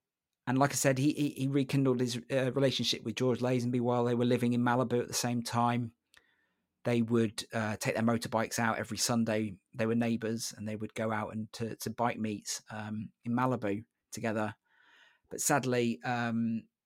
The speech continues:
he, he actually did return to the films, uh,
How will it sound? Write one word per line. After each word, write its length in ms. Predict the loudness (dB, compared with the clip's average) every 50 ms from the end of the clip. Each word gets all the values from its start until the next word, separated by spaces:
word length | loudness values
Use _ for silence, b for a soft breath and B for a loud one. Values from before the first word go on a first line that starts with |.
| _ _ -12 -12 -10 _ -4
he, 60 | -2
he 260 | 0 2 6 6 8
actually 220 | 6 6 4 0 2
did 180 | 2 2 2
return 340 | 2 0 2 2 2 2 2 0
to 120 | -2 -8
the 60 | -8
films, 540 | -4 0 0 2 2 2 0 0 -2 -4 -6 -6
uh, 360 | -4 -4 -2 0 0 -2 -2